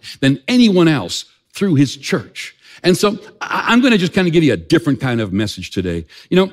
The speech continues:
when you take a look at the contributions of the Bible through Christians, through Christ to the world, let me just list them off, and then I'm gonna dive into some stuff. Hospitals essentially began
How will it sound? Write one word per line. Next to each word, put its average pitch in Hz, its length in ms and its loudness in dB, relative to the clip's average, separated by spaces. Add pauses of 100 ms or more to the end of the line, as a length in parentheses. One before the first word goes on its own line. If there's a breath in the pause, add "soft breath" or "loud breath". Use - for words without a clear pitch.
(140)
when 190 120 4
you 196 60 4
take 247 160 -2
a 220 60 0
look 151 440 2 (160 loud breath)
at 156 220 -4
the 156 80 -2
contributions 143 1400 -6 (420)
of 117 140 -4
the 110 80 -2
Bible 90 560 -10 (380)
through - 180 -6
Christians, 82 720 -12
through - 240 -8
Christ - 640 -12 (200 soft breath)
to 127 100 -6
the 117 40 -2
world, 107 180 -4
let 196 100 2
me 220 40 4
just 139 160 0
list 107 340 -4
them 107 140 -2
off, 104 240 -4
and 107 80 -8
then 120 80 -2
I'm 113 80 -2
gonna 98 140 -4
dive 92 300 -6
into 90 180 -6
some - 180 -14
stuff. - 400 -16 (300 loud breath)
Hospitals 95 720 -6 (400)
essentially 95 600 -8
began 92 560 -8